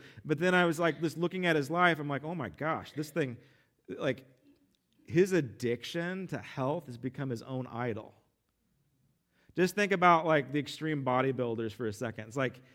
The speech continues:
okay, first of all, like, that level of, of physical exercise isn't even healthy for the individual, right?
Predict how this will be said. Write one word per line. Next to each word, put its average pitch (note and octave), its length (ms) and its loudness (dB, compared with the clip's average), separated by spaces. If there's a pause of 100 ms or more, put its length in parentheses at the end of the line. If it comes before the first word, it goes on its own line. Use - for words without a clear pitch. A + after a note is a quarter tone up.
(220)
okay, C#3 100 0
first F3 260 -2
of C#3+ 140 -2
all, A#2+ 420 -2
like, B2 220 -4
that D3 300 0
level C#3 460 0
of, A2+ 240 -4 (140)
of A2 240 -8 (260)
physical C3 520 -4
exercise C3 520 -4
isn't C#3 220 -2
even A2+ 200 -8
healthy C3+ 360 -8
for C#3 140 -10
the B2 120 -6
individual, B2 720 -8 (200)
right? B2+ 300 -10